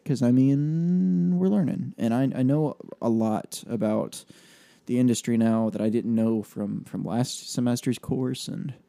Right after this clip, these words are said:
yeah, man, like, we're, we're working through it. It's a whole thing.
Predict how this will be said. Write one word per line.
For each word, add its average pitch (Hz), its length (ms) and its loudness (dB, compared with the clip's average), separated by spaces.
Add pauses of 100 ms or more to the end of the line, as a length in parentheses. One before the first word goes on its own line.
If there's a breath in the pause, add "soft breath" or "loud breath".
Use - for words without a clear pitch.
(680 soft breath)
yeah, 185 240 0
man, 120 320 0
like, 117 220 -6
we're, 160 180 -2
we're 185 180 -2
working 117 320 -4
through 131 260 -4
it. - 180 -8
It's 123 160 -10
a 120 80 -4
whole 120 180 -4
thing. 127 320 -4